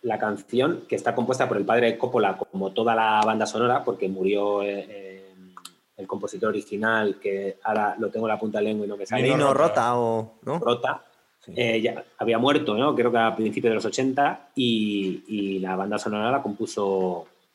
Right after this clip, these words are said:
Speaker 1: eh, el padre de Coppola.
Speaker 2: A ver, ¿qué, qué pasa aquí en la ópera? Pues va, va a ir un poco desordenado, porque no me acuerdo muy bien
Speaker 1: Pues
Speaker 2: del
Speaker 1: a
Speaker 2: orden.
Speaker 1: mí,
Speaker 2: Vemos cómo
Speaker 1: yo
Speaker 2: matan a Alto Velo con un, con una especie de dulce, ¿verdad? Que Connie tiene que probarlo. ¿Os acordáis de
Speaker 1: Yo
Speaker 2: eso?
Speaker 1: creo,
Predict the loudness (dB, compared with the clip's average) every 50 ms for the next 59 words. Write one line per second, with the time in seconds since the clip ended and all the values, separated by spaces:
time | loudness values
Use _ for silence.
0 | _ _ _ _ _ _ _ _ _ _ _ -6 -4 -2 -2 -2 -2 0 0 0
1 | -2 -2 -2 -2 -4 -4 -6 -6 -2 0 0 0 0 -2 -4 -6 -8 -8 -12 -14
2 | -14 _ _ _ _ _ _ _ _ _ _ _ _ _ _ _ _ _ _ -20
3 | -20 -20 _ -20 _ _ -4 -2 0 0 0 0 -2 0 0 0 0 0 0 0
4 | 0 0 0 0 0 0 2 4 4 4 2 2 2 2 4 2 2 0 -2 -6
5 | -6 -4 0 2 2 2 2 0 0 2 2 2 2 0 0 0 2 2 2 2
6 | 2 0 2 2 2 2 2 2 2 0 0 0 0 2 2 2 2 2 2 2
7 | 2 2 2 2 2 2 2 0 2 2 4 4 4 4 2 2 0 2 2 2
8 | 4 6 6 8 8 6 6 4 2 2 2 2 2 2 2 4 4 4 6 6
9 | 6 6 6 6 4 4 4 4 4 2 2 2 2 2 2 2 0 -2 -2 0
10 | 2 2 4 4 4 2 2 2 0 0 2 0 0 0 -2 -4 -6 -6 -8 -2
11 | 2 2 2 4 2 0 0 0 -2 -2 0 -2 -2 0 2 2 2 2 2 0
12 | -2 -4 -8 -16 _ _ -20 _ _ _ _ _ _ _ _ _ -8 -4 -2 0
13 | 2 2 0 0 0 -2 0 2 4 2 2 2 2 2 4 4 4 4 2 0
14 | -4